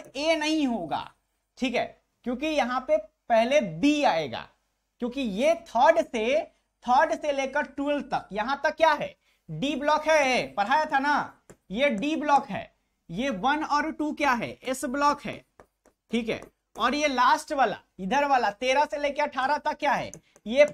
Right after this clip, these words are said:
पी ब्लॉक है। तो ए किस में रहेगा, ए आपका एस में रहेगा और पी में रहेगा, डी वाले में बी रहेगा। समझ में आ रहा है, समझ में आ रहा है आप लोगों को?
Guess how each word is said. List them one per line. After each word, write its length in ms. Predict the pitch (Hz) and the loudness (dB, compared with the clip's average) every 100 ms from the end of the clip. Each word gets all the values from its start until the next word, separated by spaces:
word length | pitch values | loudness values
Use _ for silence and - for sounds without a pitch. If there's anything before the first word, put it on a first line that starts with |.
| - | -4
पी 180 | 294 320 | -4 -4
ब्लॉक 340 | 277 269 233 | 2 2 2
है। 200 | - 127 - _ _ _ _ _ | -2 -14 -14 _ _ _ _ _
तो 280 | 269 - - 254 | -2 -2 -4 -2
ए 240 | 311 370 | 0 0
किस 260 | 370 311 294 | -2 -6 -2
में 140 | 320 | 4
रहेगा, 460 | 311 269 196 135 90 _ _ 220 | 6 4 0 -6 -8 _ _ -6
ए 160 | 285 | -2
आपका 840 | 339 247 247 247 - 196 226 285 - - - | 0 0 -2 -4 -4 -2 0 -4 -12 -20 2
एस 260 | 285 302 | 2 2
में 160 | 294 277 | -4 -2
रहेगा 440 | 240 220 202 180 170 226 285 _ _ - | -2 -2 -2 -2 0 -2 -4 _ _ -2
और 160 | 294 | 0
पी 240 | 294 294 285 | 0 -6 -4
में 140 | 285 277 | -2 0
रहेगा, 460 | 233 202 143 95 - _ - | 0 -2 -4 -10 -14 _ -14
डी 260 | 147 277 320 | -4 -4 2
वाले 320 | 311 269 277 | 4 4 2
में 300 | 269 311 269 | -2 -2 -2
बी 180 | 185 294 | -2 0
रहेगा। 500 | 330 294 277 233 196 | 2 2 2 0 -6
समझ 320 | - 233 277 277 | -8 -6 -6 -4
में 120 | 294 | 0
आ 80 | 294 | 2
रहा 140 | 254 | 4
है, 320 | 220 220 123 - _ _ _ _ _ _ _ | 4 2 0 -8 _ _ _ _ _ _ _
समझ 180 | 240 269 | -2 0
में 140 | 262 | 2
आ 60 | 294 | 4
रहा 100 | 294 | 4
है 60 | 277 | 4
आप 60 | 262 | 2
लोगों 160 | 233 | 0
को? 420 | 220 247 170 110 | 4 4 4 -2